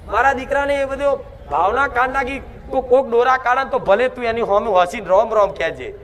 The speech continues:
ને આવી સદબુદ્ધિ આલી ને તારે આવી શક્તિ મારા ભગવાને આલી છે. નહીં તો હમણાં ડાયરેક્ટ જ પહેલા જ હથિયાર આપી દે અને ચલાવતા ના આવડે.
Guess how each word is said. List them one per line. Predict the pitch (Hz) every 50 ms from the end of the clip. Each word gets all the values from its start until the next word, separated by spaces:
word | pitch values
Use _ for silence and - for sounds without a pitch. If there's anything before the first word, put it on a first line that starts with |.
| - - - - - - - - - - - - 220
ને | 220
આવી | 240 240 254 277 277 269 - - - - -
સદબુદ્ધિ | 233 233 240 269 302 302 285 196 269 285
આલી | 285 285 285 302 302
ને | 277
તારે | - 233 226 233 269 285
આવી | 269 277 285 -
શક્તિ | 269 240 233 - 269 269
મારા | 262 254 254 262
ભગવાને | - 165 165 175 214 233 240 240
આલી | 226 208 202 202 180 160
છે. | 127 - - - - - - - - - - - - - - - - - - - - - - - - - - - - - - - -
નહીં | - 214 233 247 247
તો | 277
હમણાં | 277 262 254 269 269 269 269 269 240 - - - - - - - - - - - - -
ડાયરેક્ટ | 214 208 202 208 233 254 254 269
જ | 262 262 -
પહેલા | 247 240 220 233 247 262
જ | 247 - - - - - - - - - - - - - - - - - - - - - -
હથિયાર | 180 - 247 247 247 254
આપી | 254 254 247 285 302
દે | 302 294 269 247
અને | 233 240 247 233
ચલાવતા | 240 220 220 240 247 254 247 269 277
ના | 285 294
આવડે. | 311 311 285 277 262 190